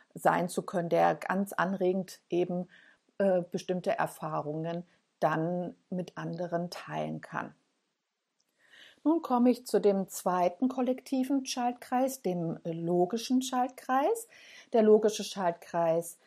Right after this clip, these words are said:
ist generell ein, äh, fo-, äh, fokussierter,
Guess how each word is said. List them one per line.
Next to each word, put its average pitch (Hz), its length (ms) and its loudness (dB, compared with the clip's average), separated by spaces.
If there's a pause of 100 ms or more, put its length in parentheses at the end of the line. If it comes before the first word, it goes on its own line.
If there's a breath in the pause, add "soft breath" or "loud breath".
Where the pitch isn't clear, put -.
(280)
ist 196 300 2
generell 160 960 2 (440 soft breath)
ein, 160 460 2
äh, - 140 -4
fo-, - 320 -6 (140)
äh, 165 360 -2
fokussierter, 254 1300 0